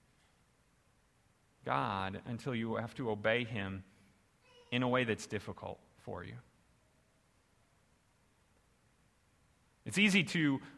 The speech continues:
obey in ways that are already natural, right? There are certain things that you read them in the scripture or y-, you come across them in life and they're just easy for you.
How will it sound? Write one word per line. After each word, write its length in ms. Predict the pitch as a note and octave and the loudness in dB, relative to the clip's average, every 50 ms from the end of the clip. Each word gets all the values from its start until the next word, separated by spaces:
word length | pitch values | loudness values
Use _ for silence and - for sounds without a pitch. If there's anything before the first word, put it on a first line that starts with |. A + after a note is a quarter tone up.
| - - - - | -20 -20 -6 0
obey 960 | C3+ C3 C3 A#2 G#2 - - D3+ D3+ D#3 D3+ D3+ D3 C#3+ C#3 C3+ C3+ C3 B2 - - - - - - - _ _ - | 2 2 2 2 -2 0 6 8 10 12 12 10 10 8 8 6 6 4 0 -4 -12 -20 -20 -20 -20 -20 _ _ -2
in 160 | B2+ B2 B2+ | 0 2 4
ways 340 | B2 B2 B2+ C3 C3 A#2+ - | 4 4 4 4 2 0 0
that 120 | - B2 A#2 | 0 2 2
are 120 | G#2+ F2+ | 4 8
already 340 | A#2 A#2 A#2 A#2 A2 A2 G2+ | 8 8 8 8 6 4 2
natural, 600 | G2 F#2+ G2 G2 G#2+ - - D3+ C#3+ D#3+ D#3 - - - - - _ _ _ _ _ _ _ _ _ _ _ _ _ _ _ _ - | 0 0 0 0 -2 -2 -2 -2 -2 -2 -2 -6 -12 -20 -20 -20 _ _ _ _ _ _ _ _ _ _ _ _ _ _ _ _ 0
right? 320 | A#2+ A#2+ C3+ D#3+ D#3+ - - - - - - - - - _ - | 0 2 2 0 -2 -8 -12 -20 -20 -20 -20 -20 -20 -12 _ 8
There 100 | F3 G3 | 10 10
are 60 | G3+ | 10
certain 300 | - - B3+ C4+ A#3+ G3 | 10 8 8 8 8 6
things 360 | - F#3+ G3 G3 G3 E3 - | 4 4 6 6 4 4 6
that 220 | D#3+ C#3 - - - - - - - - - - - - _ _ _ _ _ _ _ _ _ - | 6 4 4 4 -2 -12 -14 -14 -14 -14 -16 -18 -20 -20 _ _ _ _ _ _ _ _ _ -4
you 160 | C3 C3+ D#3 | 0 0 2
read 240 | C#3 D#3 G3 A3+ A#3 | 6 8 8 10 10
them 120 | A#3 G3 | 8 8
in 80 | F3+ E3+ | 8 6
the 100 | D#3 C#3 | 4 2
scripture 540 | - - - F#3 F3 - - F#3 F3 E3 D3+ | 2 2 4 4 4 4 4 4 4 4 4
or 220 | - C#3+ C3 B2 | 4 4 4 4
y-, 40 | - - - - - - - _ - - _ _ _ _ _ _ - - D3 | 4 -2 -12 -18 -20 -20 -20 _ -20 -20 _ _ _ _ _ _ -14 -12 -10
you 220 | B2 D#3 D3+ C#3 | -4 -2 -2 0
come 180 | C3+ F3 F#3+ F#3 | 2 4 4 4
across 500 | - - - G3 F#3 F3+ F#3 - - - | 4 8 12 12 12 12 12 10 8 4
them 200 | F#3 F3 D#3+ - - - - - | 4 2 2 0 -4 -12 -14 -4
in 120 | - D#3 D#3+ | 0 4 6
life 260 | D#3+ D#3+ D#3 D3+ - - | 8 8 8 6 4 2
and 140 | D#3+ D#3 E3+ | 2 4 6
they're 100 | F3+ F#3 | 6 6
just 260 | E3+ E3+ - - - - | 6 2 0 -2 -6 -6
easy 340 | C3+ C#3 C#3 C3+ C3 D#3 E3 | -4 -4 -4 -2 -2 -4 -4
for 260 | - - D3+ C#3 C#3+ | -2 0 0 2 2
you. 240 | C#3 C#3 C#3 C#3+ | 2 2 0 -2